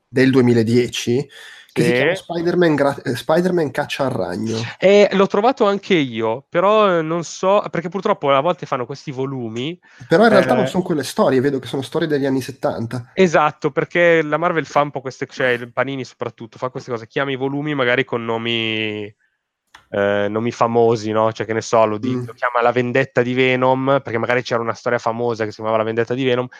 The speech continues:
Speaker 2: poi dentro c'è tutto tranne quella storia lì, ma sono,
Speaker 1: <laughs>
Speaker 2: sono le migliori storie di Venom.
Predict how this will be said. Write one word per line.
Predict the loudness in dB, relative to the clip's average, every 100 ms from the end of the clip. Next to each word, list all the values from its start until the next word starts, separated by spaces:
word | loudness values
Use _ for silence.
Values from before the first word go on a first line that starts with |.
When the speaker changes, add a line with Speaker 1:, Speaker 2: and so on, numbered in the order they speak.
| -6
Speaker 2:
poi | 0 2
dentro | 2 -2
c'è | -4
tutto | -6 -6 -4
tranne | 0 0 0
quella | -2
storia | -2 0 0
lì, | 0 -6 -10 -6
ma | 0
sono, | 2 2
Speaker 1:
<laughs> | 0 -2 -4
Speaker 2:
sono | -6 -4 0
le | 0
migliori | 0 -2 -2
storie | 0 0 0
di | 0
Venom. | -2 -4 -6